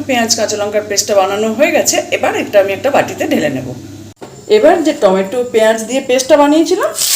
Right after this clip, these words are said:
সেই পেস্টটা দিয়ে দিলাম। এরপর এটা আমি ভালো করে ভেজে নেব, টমেটোর কাঁচা গন্ধটা যাতে না থাকে। আর এখানে আমি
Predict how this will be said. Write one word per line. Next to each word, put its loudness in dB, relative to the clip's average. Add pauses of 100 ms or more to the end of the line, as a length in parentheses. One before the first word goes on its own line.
(100)
সেই -2
পেস্টটা -2 (100)
দিয়ে -4
দিলাম। -4 (2500)
এরপর 4
এটা 0
আমি 4 (120)
ভালো 4 (100)
করে 6 (840)
ভেজে 4
নেব, 0 (520)
টমেটোর 4
কাঁচা 4
গন্ধটা 4
যাতে 4 (120)
না 4 (100)
থাকে। -2 (4000)
আর 2
এখানে -2
আমি 6